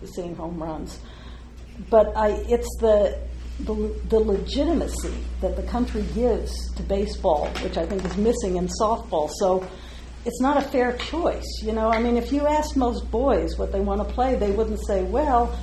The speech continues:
I really like the bigger ball." You know, they'd want to play the, the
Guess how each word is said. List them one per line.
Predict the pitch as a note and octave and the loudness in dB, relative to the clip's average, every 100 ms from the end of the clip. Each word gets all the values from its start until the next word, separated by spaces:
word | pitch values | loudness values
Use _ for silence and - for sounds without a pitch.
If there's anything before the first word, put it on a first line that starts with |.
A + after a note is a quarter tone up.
| - | -2
I | |
really | A#3 F4+ C4 | 0 0 4
like | G#3 G#3 | 2 2
the | |
bigger | F3+ G3+ F#3+ | -2 0 -2
ball." | F#3+ G3+ F#3 E3 - - | 0 2 4 2 -2 0
You | A#3+ | 4
know, | G3 | 4
they'd | E3 G#3 | 4 2
want | G#3 B3+ | 2 2
to | C#4 - | 0 0
play | B3+ B3+ B3+ B3 - G3 G3 - - | 2 4 2 -2 -10 -12 -12 -6 4
the, | A3+ - - G#3 | 4 4 -6 -2
the | A#3+ | -2